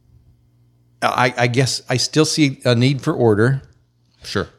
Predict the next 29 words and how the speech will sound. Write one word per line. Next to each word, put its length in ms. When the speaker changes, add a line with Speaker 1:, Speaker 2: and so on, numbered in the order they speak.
Speaker 1:
But 420
at, 400
but 180
at 140
that 220
point, 260
I 80
don't 240
think 320
men 300
are 120
up 160
here 220
and 100
women 220
are 100
down 260
here. 380
Speaker 2:
No. 80
Speaker 1:
That's, 380
that's 280
not 140
gonna 140
do 100
anybody 440
any 140
good. 440
Speaker 2:
No. 120
Speaker 1:
Uh, 280